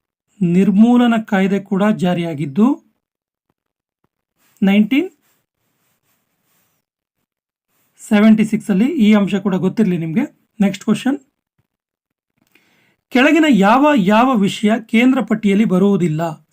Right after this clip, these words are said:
ಸರಿಯಾದ ಉತ್ತರ, ಸರಿಯಾದ ಉತ್ತರ ಆಪ್ಷನ್ ಡಿ, ಕೃಷಿ ಇದೆಯಲ್ಲ, ಇದು ಕೇಂದ್ರ ಪಟ್ಟಿಯಲ್ಲಿ ಬರೋದಿಲ್ಲ. So ಇದು ಎಲ್ಲಿ ಬರುತ್ತೆ ಕೇಳಿದ್ರೆ, ಇದು ರಾಜ್ಯ ಪಟ್ಟಿಯಲ್ಲಿ ಬರುವುದು.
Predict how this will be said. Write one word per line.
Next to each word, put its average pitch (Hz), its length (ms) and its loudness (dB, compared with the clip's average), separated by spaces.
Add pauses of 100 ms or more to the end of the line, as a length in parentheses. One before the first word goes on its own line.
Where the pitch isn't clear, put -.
ಸರಿಯಾದ 220 260 0
ಉತ್ತರ, 190 200 -4 (480)
ಸರಿಯಾದ 214 240 2
ಉತ್ತರ 214 200 -4 (240)
ಆಪ್ಷನ್ 196 340 -2
ಡಿ, 294 140 -2
ಕೃಷಿ 240 540 -2
ಇದೆಯಲ್ಲ, 185 400 -2
ಇದು 196 340 -2 (260)
ಕೇಂದ್ರ 254 360 2
ಪಟ್ಟಿಯಲ್ಲಿ 208 400 -2
ಬರೋದಿಲ್ಲ. 185 520 0 (520)
So 285 260 -2
ಇದು 254 120 2
ಎಲ್ಲಿ 247 380 2
ಬರುತ್ತೆ 226 320 -2
ಕೇಳಿದ್ರೆ, 220 280 -4
ಇದು 202 140 -4
ರಾಜ್ಯ 185 440 -2
ಪಟ್ಟಿಯಲ್ಲಿ 190 420 -4
ಬರುವುದು. 160 500 -6